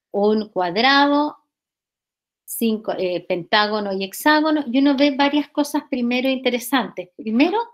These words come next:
que esta velocidad no tiene ninguna comparación con estas. <clears throat> Aquí el triángulo claramente tiene una velocidad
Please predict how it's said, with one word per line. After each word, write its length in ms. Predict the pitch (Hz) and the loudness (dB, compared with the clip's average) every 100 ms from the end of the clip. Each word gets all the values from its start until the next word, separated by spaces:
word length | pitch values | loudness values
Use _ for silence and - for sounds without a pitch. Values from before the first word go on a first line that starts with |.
| _ _ _ _ | _ _ _ _
que 180 | - 240 247 | -6 -4 2
esta 340 | 330 311 320 | 2 2 0
velocidad 840 | 302 285 277 - 262 247 247 269 311 - _ _ | 2 2 2 0 -2 2 2 2 0 -6 _ _
no 160 | 220 220 | -8 -6
tiene 240 | 240 233 | -4 -4
ninguna 480 | 226 214 208 226 226 | -4 -4 -4 -4 -4
comparación 720 | 226 214 214 208 - 208 202 | -6 -6 -4 -6 -6 -8 -6
con 180 | 196 175 | -8 -8
estas. 540 | 156 - 160 151 - _ _ _ _ _ _ _ _ _ _ _ | -10 -14 -20 -20 -20 _ _ _ _ _ _ _ _ _ _ _
<clears throat> 540 | 294 311 233 156 - | 2 4 2 0 -6
Aquí 340 | 208 190 240 254 | -10 -6 2 2
el 180 | 240 | 2
triángulo 600 | - 233 226 240 262 254 254 | -2 0 0 0 -2 -4 -2
claramente 560 | 233 233 240 247 247 | 0 0 -2 -4 -6
tiene 220 | 233 226 | -2 -2
una 160 | 220 220 | 0 0
velocidad 680 | 214 202 196 - 214 214 | 0 -2 -8 -6 -2 -2